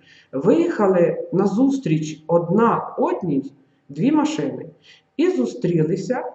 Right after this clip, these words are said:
через шість годин після початку руху. Швидкість однієї машини — сорок шість кілометрів за годину. Знайти швидкість другої машини.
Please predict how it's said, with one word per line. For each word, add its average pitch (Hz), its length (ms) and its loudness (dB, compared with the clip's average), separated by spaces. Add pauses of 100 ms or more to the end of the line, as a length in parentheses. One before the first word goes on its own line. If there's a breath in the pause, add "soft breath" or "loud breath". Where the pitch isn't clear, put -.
(140)
через 185 400 0
шість - 540 -2
годин 156 400 -2
після 156 300 -6
початку - 560 -12
руху. - 200 -10 (760 loud breath)
Швидкість - 680 -4
однієї 175 640 2
машини — 185 500 -4
сорок 285 320 -8
шість 170 340 -8
кілометрів 160 580 -4
за 151 140 -12
годину. 147 460 -8 (340 soft breath)
Знайти 143 460 0
швидкість - 920 -8 (160)
другої 160 560 -2
машини. 160 500 -10